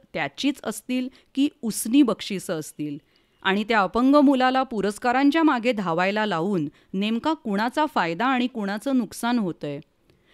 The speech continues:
या माऊलीला कसं समजवावं की तिच्या त्या पुरस्काराच्या ध्यासापायी तिच्या वर्गातली धडधाकट मुलंही मनाने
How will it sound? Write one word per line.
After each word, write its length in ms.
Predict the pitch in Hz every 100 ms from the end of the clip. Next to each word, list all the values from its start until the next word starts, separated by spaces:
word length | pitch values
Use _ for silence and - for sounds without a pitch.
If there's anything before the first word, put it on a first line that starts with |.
| _
या 140 | 175
माऊलीला 540 | 196 180 190 226 254 269
कसं 320 | 247 202 302
समजवावं 720 | 311 214 190 196 185 175 208 262
की 60 | 254
तिच्या 260 | 233 - 240
त्या 160 | 240 254
पुरस्काराच्या 840 | 240 175 220 - 240 233 226 247
ध्यासापायी 720 | 175 147 147 226 226 151 143 - _ _ -
तिच्या 260 | 208 277
वर्गातली 580 | 285 208 180 214 233 247
धडधाकट 640 | 175 156 165 180 226 285 277
मुलंही 580 | 196 175 196 214 226 175 - _
मनाने 500 | 156 156 180 226 254